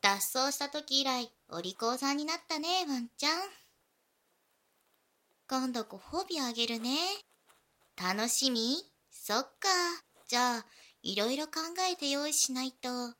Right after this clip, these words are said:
そうだ、新しい首輪とか。どうかな？今の首輪結構ボロボロだし。今度買ってきて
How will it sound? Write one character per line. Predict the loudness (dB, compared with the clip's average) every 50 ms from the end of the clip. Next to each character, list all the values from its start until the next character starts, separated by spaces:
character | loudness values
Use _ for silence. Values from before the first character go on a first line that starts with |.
| _ _ _ _ _ _ _ _ _ _ _ _ _ _ _ _ _ _ _ -20 -20 _ _ _ _ _
そ | -8 -8 -4 0 2
う |
だ、 | 2 2 2 2 0 -2 -2 -4 -6 -10 _ _ _ _ -10 -10 -10 -8 -8 -6 -4 -2
新 | -2
し | -2 -2 -2 -2 -4
い | -8 -8
首 | -8 -8 -6 -6 -6 -6
輪 | -6 -6
と | -8 -10
か。 | -12 -10 -8 -8 -8 -8 -10 _ _ _ _ _ _ _ _ 6
ど | 10 10 10
う | 8 6
か | -4 -10 -8
な？ | -4 0 0 0 0 -2 -8 -14 _ _ _ -20 -20 -20 -20 -20 _ _ _ _ _ _
今 | -2 -2 2 4 4 2
の | 2 -2
首 | -2 -2 -2 0 0 0
輪 | 0 -2
結 | -2 0 0 0 0 0
構 | -2 0 0 2
ボ | 2 2 0
ロ | 0 0
ボ | 0 -2 -4
ロ | -2
だ | -2 -2 -2
し。 | 0 0 0 -2 -4 _ _ _ _ _ _ _ -20 -20 _ _ _ _ _ _ _ _
今 | -2 0 0 0
度 | -2 -4
買 | -6 -8 -12
っ | -10
て | -2 -2 -2 -2
き | -2 -2
て | 2